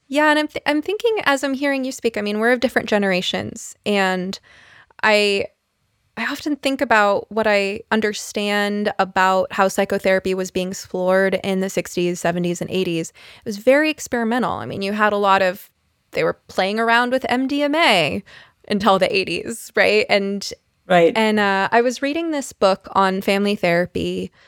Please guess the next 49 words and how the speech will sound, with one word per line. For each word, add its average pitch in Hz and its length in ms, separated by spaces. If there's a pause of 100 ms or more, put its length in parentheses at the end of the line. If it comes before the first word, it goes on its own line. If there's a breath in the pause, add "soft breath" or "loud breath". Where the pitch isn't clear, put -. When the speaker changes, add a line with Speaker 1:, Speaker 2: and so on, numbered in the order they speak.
(600 soft breath)
Speaker 1:
I 214 80
can't 233 240
remember 202 920 (600)
who 233 320
it 214 120
was 190 180
by 175 600 (120)
now, 180 520 (100)
uh, 175 180
one 247 160
of 269 80
the - 60
big 175 240
names 175 460 (540 soft breath)
that 226 120
was 214 140
written - 160
in 226 80
the 214 140
eighties. 180 580 (340)
And 247 160
there 294 80
were 302 80
interventions 226 640
suggested 190 480
there 196 180
that 190 160
you 226 120
would 247 180
never 311 460
in 330 80
a 330 40
million 294 380
years 277 240
try 240 420
if 247 320
you 247 120
were 226 200
a 214 120
licensed 226 640
therapist 214 480
working 202 340
with 196 140
insurance 202 500
companies. - 540
There 226 160
was 240 180
this 277 180
one, 220 480